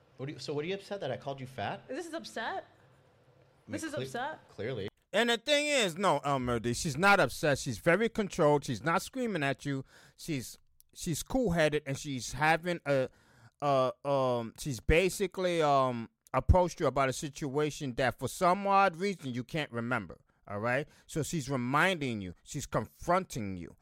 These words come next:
Speaker 3: There's nothing, there's nothing, um, aggressive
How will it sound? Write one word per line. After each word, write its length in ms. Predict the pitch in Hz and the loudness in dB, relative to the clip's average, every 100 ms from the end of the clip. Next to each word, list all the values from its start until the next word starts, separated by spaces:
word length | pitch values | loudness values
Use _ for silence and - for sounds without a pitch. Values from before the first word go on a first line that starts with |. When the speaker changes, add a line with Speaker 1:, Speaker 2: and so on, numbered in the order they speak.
| _ - | _ -8
Speaker 3:
There's 200 | 110 95 | -6 -2
nothing, 520 | 156 - 180 175 165 _ _ _ | -2 0 -2 -2 -4 _ _ _
there's 320 | 143 156 135 104 | -4 0 0 -2
nothing, 640 | 139 180 240 233 220 190 - _ _ _ - | 2 4 4 4 2 2 -6 _ _ _ 0
um, 400 | 180 170 160 165 | 4 4 2 2
aggressive 880 | 160 131 - 151 214 - 113 95 | 2 2 2 4 4 2 -2 -2